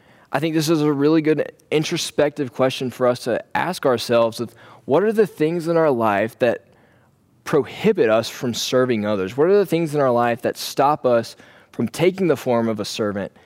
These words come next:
and serving others and humbly serving others, as we've seen in the example of Jesus? The second question is, what is significant about the fact that Jesus washed the feet of Judas,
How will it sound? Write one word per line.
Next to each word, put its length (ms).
and 120
serving 400
others 240
and 120
humbly 560
serving 420
others, 340
as 240
we've 140
seen 340
in 220
the 80
example 400
of 80
Jesus? 540
The 80
second 260
question 320
is, 140
what 300
is 340
significant 640
about 240
the 60
fact 560
that 100
Jesus 540
washed 540
the 100
feet 420
of 140
Judas, 560